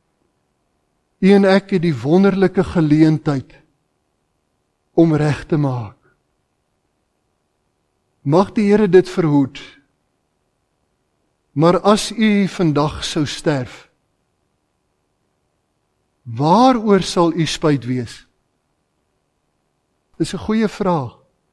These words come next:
Moeite werd om bietjie te bepeins. En die antwoord daarop mee te handel. Ons kan dalk sê,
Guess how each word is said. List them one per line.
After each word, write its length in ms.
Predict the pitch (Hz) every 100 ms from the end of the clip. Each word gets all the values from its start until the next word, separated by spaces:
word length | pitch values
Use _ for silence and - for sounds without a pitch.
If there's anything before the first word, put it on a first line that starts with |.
| _ _ _ _ _ _ _ _ _ _
Moeite 360 | 151 175 185 190
werd 360 | 160 185 180
om 100 | 190
bietjie 260 | 170 165 170
te 100 | 165
bepeins. 800 | 156 - 175 151 127 - - _ _ _ _ _ _ _ _ _ _ _ _ _ _ _ _ -
En 200 | 170 180
die 200 | 185 -
antwoord 600 | 196 240 214 208 196 160
daarop 520 | 147 151 151 143 - - _ _
mee 440 | 147 139 147 156 147
te 80 |
handel. 600 | 147 135 139 135 120 95 _ _ _ _ _ _ _ _ _ _ _ _ _ _ _ _ _ _ _ _ _ _ _ _ _ -
Ons 280 | 185 220 -
kan 200 | 208 202
dalk 240 | 190 185
sê, 520 | - 220 185 147 104